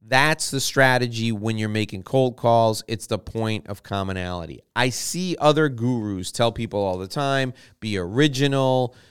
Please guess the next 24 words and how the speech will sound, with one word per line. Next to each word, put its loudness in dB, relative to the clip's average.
try 0
to 0
be -8
funny." 0
Don't 0
do -2
any 0
of 0
that. -8
Now, -6
the 2
one 2
thing 2
that -8
you -2
may 0
not 2
have 0
taken -2
away 0
from -6
these -6
calls, 2
if -8